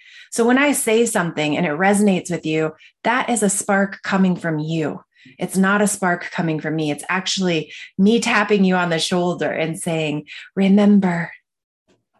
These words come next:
remember you have this inside of you. Remember you can do this." So I am excited to bring to you today a couple more things that will help you tap yourself on the shoulder and remember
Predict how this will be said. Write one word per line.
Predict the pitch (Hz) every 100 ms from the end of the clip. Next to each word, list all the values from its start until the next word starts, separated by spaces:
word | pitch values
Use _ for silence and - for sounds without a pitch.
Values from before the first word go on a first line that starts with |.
| _ _ _ _ -
remember | 208 214 202
you | 190 190
have | 180 185
this | 190 185
inside | 180 170 180 175 165
of | 160 -
you. | 107 139
Remember | 165 190 202 202 185
you | 180 185
can | 185 180 165
do | 165 160
this." | - 50 - - - _ - - - - -
So | - 240 226 -
I | 214 220 254 285 277
am | 247 226
excited | 208 - 220 214 220
to | 208
bring | 196 208 214
to | 214
you | 208 202
today | 196 208 185 170 170
a | -
couple | 190 208 202
more | 208 208 220
things | 214 190 175 180 185
that | 185 170
will | 185
help | 185 185 185
you | 190 180
tap | - 180 185
yourself | 196 185 196 190
on | 202
the | 208
shoulder | 202 170 160 165
and | 147 180 175
remember | 175 180 185 190 165 139 143